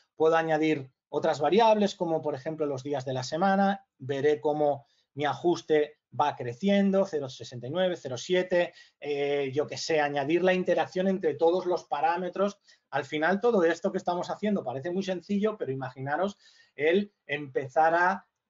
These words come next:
analizar regresiones lineales y demás con la interacción de los degree days, con los cooling degree days, con la producción, con cualquier otra variable que, que se os ocurra, ¿sí? Que pueda explicar al final este consumo.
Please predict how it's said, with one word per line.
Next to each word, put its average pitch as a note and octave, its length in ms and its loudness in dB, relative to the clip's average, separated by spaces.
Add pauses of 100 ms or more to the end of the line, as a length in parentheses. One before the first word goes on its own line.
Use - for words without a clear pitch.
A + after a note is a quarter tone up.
(200)
analizar D3 960 0
regresiones F#3 680 0
lineales F#3 800 0
y F#3+ 40 -2
demás F#3+ 640 -2
con E3+ 260 0
la E3 120 -2
interacción D#3+ 720 -4
de F3+ 80 0
los D#3 160 0
degree E3 300 -2
days, F3+ 260 0
con E3 100 -6
los D#3 140 -6
cooling F3 260 0
degree D#3+ 240 -2
days, E3+ 240 0
con D#3+ 140 -2
la C3+ 100 -4
producción, F3 720 -2
con C3+ 180 -2
cualquier C3 400 -4
otra C3+ 300 -2 (240)
variable C3+ 720 2 (280)
que, D3 380 2
que C3+ 180 -2
se B2+ 160 -4
os A#2+ 140 -4
ocurra, A2+ 480 2
¿sí? - 340 -2 (320)
Que D3+ 120 0
pueda F#3 320 4
explicar F#3 500 -2
al C3 100 0
final C3+ 300 -6
este - 220 -10
consumo. E3 560 -4